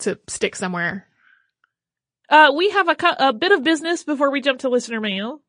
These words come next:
Speaker 1: Yeah, this March, lots of podcasts are encouraging folks to try lots of other podcasts. It is, uh, called Trypod, hashtag Trypod, spelled T R Y pod, not tripod like on a camera.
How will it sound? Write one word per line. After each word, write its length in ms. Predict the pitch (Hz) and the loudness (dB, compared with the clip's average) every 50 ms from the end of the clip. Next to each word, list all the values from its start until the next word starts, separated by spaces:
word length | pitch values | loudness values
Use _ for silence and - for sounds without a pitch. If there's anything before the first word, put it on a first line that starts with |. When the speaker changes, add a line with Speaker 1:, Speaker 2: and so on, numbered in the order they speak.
| _ _ _ _ _ | _ _ _ _ _
Speaker 1:
Yeah, 300 | 254 294 427 494 466 - - - | -2 0 2 2 2 0 -2 -6
this 420 | 202 190 254 254 277 330 - - | 2 6 8 8 8 6 4 -2
March, 380 | - 226 226 208 214 285 - - | -2 0 0 0 0 -2 -2 0
lots 300 | 220 214 196 - - - | 2 4 4 4 2 0
of 80 | 285 | -2
podcasts 880 | - - 370 359 370 349 - 370 320 320 330 381 - - - - - - | 2 4 4 4 4 4 2 2 4 4 2 0 -2 -6 -12 -8 -2 2
are 180 | 269 247 233 | 2 2 2
encouraging 840 | 202 220 247 254 - - - 381 349 339 349 330 294 330 320 311 320 | 2 -2 -4 -8 -8 -4 -2 0 0 0 0 -2 -2 -2 -4 -4 -6
folks 540 | - - - 294 294 349 359 - - - - | -4 -2 0 2 2 2 0 -2 -8 -12 -10
to 200 | - - 262 208 | -8 -6 -6 -6
try 320 | - - - 240 226 226 | -4 0 2 4 6 6
lots 300 | 226 226 226 226 247 - | 4 4 2 2 2 0
of 120 | 220 190 - | -2 -4 -2
other 320 | - 208 233 311 302 220 | -2 -2 0 0 -2 -2
podcasts. 880 | 214 - 190 175 175 180 - - 196 185 190 240 262 - - - - - | -2 0 0 0 0 0 -2 -4 -4 -4 -4 -4 -8 -12 -18 -18 -12 -8
It 100 | 190 190 | -4 -4
is, 280 | 190 185 180 185 - - _ _ _ _ _ _ _ _ _ _ - | -2 -4 -4 -6 -12 -16 _ _ _ _ _ _ _ _ _ _ 0
uh, 340 | 190 185 175 170 170 160 - - _ _ - | 2 2 2 2 0 -2 -4 -8 _ _ -6
called 240 | - 233 202 185 - | -4 -2 -2 -4 -2
Trypod, 580 | - - 330 277 277 - 285 262 262 269 269 - _ _ _ - | 2 2 4 4 4 2 2 4 4 2 0 -4 _ _ _ -6
hashtag 520 | - 294 269 269 - - - 247 233 226 | 0 0 2 2 0 0 0 0 0 0
Trypod, 540 | - - 254 233 240 - 254 233 226 233 220 | -2 0 0 0 0 2 2 2 4 2 0
spelled 440 | - - - 202 196 190 190 190 185 | -2 -4 -2 0 0 0 0 -2 -6
T 180 | - - 247 240 | -6 -4 0 2
R 220 | 220 208 202 202 | 4 4 4 4
Y 380 | 202 - 202 240 294 339 349 - | 4 4 4 4 4 2 2 -2
pod, 500 | - - 180 165 147 151 190 233 269 - _ _ _ _ _ _ _ - | -2 -2 -2 0 0 -2 -4 -4 -6 -12 _ _ _ _ _ _ _ -12
not 240 | 190 190 175 - - | -8 -8 -8 -8 -6
tripod 400 | - 214 196 196 - 190 180 175 | -2 -2 -2 -2 -2 -4 -6 -6
like 220 | 180 180 165 - | -6 -8 -8 -6
on 160 | 175 180 175 | -8 -8 -8
a 100 | 160 135 | -8 -12
camera. 460 | - - - 226 247 226 190 208 262 | -14 -14 -12 -12 -10 -8 -8 -8 -8